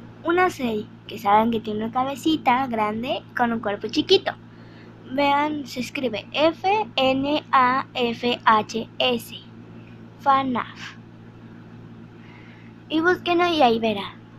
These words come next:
Yo voy a inventar una muñequita y vamos a empezar. Al estilo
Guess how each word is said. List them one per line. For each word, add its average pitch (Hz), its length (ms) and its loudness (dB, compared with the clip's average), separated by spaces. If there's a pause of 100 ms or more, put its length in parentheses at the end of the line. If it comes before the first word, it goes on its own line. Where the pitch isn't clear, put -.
(340)
Yo 349 200 4
voy 427 120 4
a 466 80 2
inventar 269 420 2
una 269 140 -6
muñequita 302 640 -8 (180)
y 311 80 -2
vamos 269 320 -2
a 269 40 -4
empezar. 214 400 -6 (1300)
Al 269 240 8
estilo 381 560 2